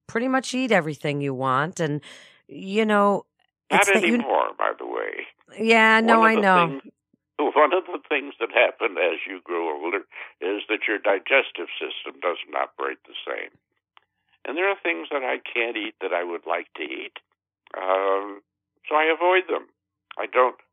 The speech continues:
Speaker 2: some of them I miss, some of them I don't miss. Um, I don't make a big deal out of it.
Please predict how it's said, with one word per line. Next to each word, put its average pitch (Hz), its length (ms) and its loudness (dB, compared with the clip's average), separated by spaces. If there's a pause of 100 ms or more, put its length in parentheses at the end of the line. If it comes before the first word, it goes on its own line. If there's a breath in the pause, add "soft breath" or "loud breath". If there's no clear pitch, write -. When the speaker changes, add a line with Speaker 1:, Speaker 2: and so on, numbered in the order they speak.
(220)
Speaker 2:
some 123 180 2
of 131 120 2
them 113 120 -4
I 87 120 2
miss, 113 240 -4 (340)
some 98 140 -4
of 95 120 0
them - 120 -20
I 82 220 -4
don't 101 300 0
miss. 107 240 -6 (680)
Um, 95 420 0 (160)
I 107 100 0
don't 139 200 -4
make 143 160 -6
a 143 100 -8
big 135 220 -6
deal 117 300 -6
out 58 140 -4
of - 140 -12
it. - 100 -14